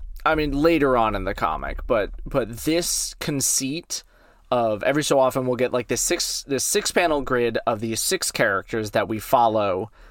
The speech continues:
uh, throughout the issue, basically, and see how they change or don't change, really kind of, like, emphasizes the global and personal nature of the event.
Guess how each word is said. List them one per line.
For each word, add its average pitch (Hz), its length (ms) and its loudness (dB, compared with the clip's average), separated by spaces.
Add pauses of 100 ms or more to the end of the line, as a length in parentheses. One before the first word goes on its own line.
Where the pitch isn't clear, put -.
(280)
uh, 107 280 2
throughout 135 420 2
the 131 200 0
issue, 113 340 0
basically, 92 640 -4
and 110 140 -10
see 117 180 -2
how 135 260 2
they 123 160 0
change 127 480 -2
or 131 180 2
don't 117 320 -2
change, 113 680 -4 (480)
really 160 500 2
kind 143 180 0
of, 123 60 -4
like, 120 220 0
emphasizes 117 720 0
the 117 140 -2
global 120 880 0 (760)
and 123 220 -2
personal 131 640 -2
nature 110 580 -4
of 107 260 -2
the 101 160 -2
event. - 580 -8